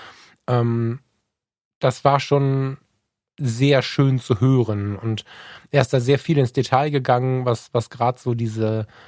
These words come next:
andere Sicht auf die Dinge angeht. Also er erzählte zum Beispiel, äh, Untold Stories. Warum heißt es Untold Stories? Ähm, Jim Rakete gehört ja,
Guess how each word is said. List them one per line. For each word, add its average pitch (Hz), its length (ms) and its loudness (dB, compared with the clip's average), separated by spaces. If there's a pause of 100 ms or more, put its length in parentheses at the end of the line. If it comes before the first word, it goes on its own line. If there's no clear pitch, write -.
(260)
andere 135 320 4
Sicht 131 240 -2
auf 123 80 -2
die 123 140 -4
Dinge 123 300 0
angeht. 104 420 -8
Also 117 160 -2
er 113 60 -2
erzählte 135 320 0
zum 123 100 0
Beispiel, 131 380 2 (640)
äh, - 40 6
Untold 151 580 4
Stories. 123 380 2
Warum 156 280 2
heißt 135 160 0
es 131 100 -2
Untold 123 400 0
Stories? 101 500 -4 (300)
Ähm, 113 600 -4 (300)
Jim 139 140 2
Rakete 160 520 0 (100)
gehört 127 340 2
ja, 160 220 2